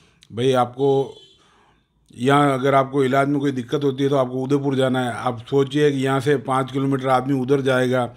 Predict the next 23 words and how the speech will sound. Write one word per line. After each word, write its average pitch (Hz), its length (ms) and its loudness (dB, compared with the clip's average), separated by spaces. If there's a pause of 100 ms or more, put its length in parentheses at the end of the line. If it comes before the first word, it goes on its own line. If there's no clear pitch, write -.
(220)
उसके 117 200 -4
पास 139 220 0
साधन 131 320 0
नहीं 156 140 2
होंगे, 127 360 0 (420)
वो 127 140 -2
वापस 135 320 0
यहाँ 143 120 2
मावली 135 320 2
से 147 140 -2
साधन 139 360 -2
बुलाएगा, 135 420 2
साधन 135 320 -4
वहाँ 139 160 2
जाएगा, 131 480 2 (600)
फिर 160 120 0
वहाँ 151 200 4
से 151 140 0
वो 143 300 4
उदयपुर 139 400 -2
रेफर 131 280 0
होगा। 123 360 -4 (880)
ये 139 460 0